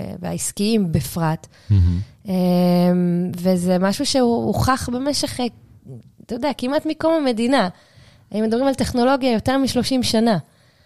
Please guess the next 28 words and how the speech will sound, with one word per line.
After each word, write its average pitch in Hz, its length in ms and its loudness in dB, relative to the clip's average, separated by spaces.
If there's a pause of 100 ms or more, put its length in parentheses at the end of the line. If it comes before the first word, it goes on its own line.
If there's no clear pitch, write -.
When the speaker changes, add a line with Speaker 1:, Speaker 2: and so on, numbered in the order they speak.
(400)
Speaker 1:
אה, 190 60 -4 (500)
ואנחנו 190 260 -2
כבר 240 180 0
רואים 277 300 4
את 175 100 0
זה. 165 180 -2
זאת - 180 -14
אומרת, 196 320 -2
תראה, 262 220 -4 (160)
החודש 226 560 -4
קיבלנו, 196 680 -2 (920)
אני 214 120 0
מדברת 240 380 2
איתך 269 280 -2
לא 349 200 2
על, 330 100 2
אה, 214 460 2
מה 208 100 -2
שנקרא, 202 440 -6
"אנחנו 233 320 -2
עשינו 214 500 -6
reach 208 180 -8
out" 202 240 -2
ואנחנו 214 400 -4
פנינו 208 280 -6
לחברות, 185 540 -6
אלא 202 200 0
Speaker 2:
כן. 185 180 2